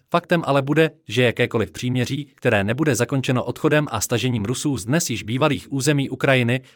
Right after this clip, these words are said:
bude tlumočeno a překládáno prostě jako kapitulace Kyjeva. Ani ne tak před Rusy jako kapitulace před neřešitelnou realitou války,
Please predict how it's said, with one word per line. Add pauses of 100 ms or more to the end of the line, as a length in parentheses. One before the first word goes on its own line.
bude
tlumočeno
a
překládáno
prostě
jako
kapitulace
Kyjeva. (1300)
Ani
ne
tak
před
Rusy
jako
kapitulace
před
neřešitelnou
realitou
války,